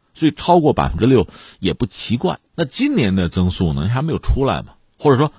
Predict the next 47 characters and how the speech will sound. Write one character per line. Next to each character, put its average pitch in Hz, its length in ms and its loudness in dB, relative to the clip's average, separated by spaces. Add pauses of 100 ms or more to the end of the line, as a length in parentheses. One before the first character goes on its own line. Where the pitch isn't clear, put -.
我 92 140 2
们 98 80 4
在 127 120 -2
探 123 220 -4
讨 90 160 -4
二 127 120 2
零 117 120 0
二 143 180 -2
二 104 180 2
年 76 240 -2
这 208 140 2
几 78 200 -4
年 67 180 -2
的 80 100 0
增 82 200 -4
速， 78 160 -8
我 71 80 -4
们 80 120 -4
是 113 120 -6
不 101 80 -4
是 98 160 -6 (320)
就 - 120 -4
按 104 160 2
照 82 180 2
有 62 100 -4
些 90 140 0
学 98 340 2
者 64 240 -4
的 60 280 -8
推 208 260 2
测 170 340 -2
吧， - 200 -12 (220)
就 104 120 -2
是 78 100 -6
进 131 160 4
入 92 100 6
五 64 280 -6
十 - 240 -8
代？ - 160 -8 (280)
因 185 120 -4
为 359 80 0
你 127 220 2 (180)
盘 87 340 -2
子 165 120 4
也 95 80 2
很 57 220 -6
大， - 220 -14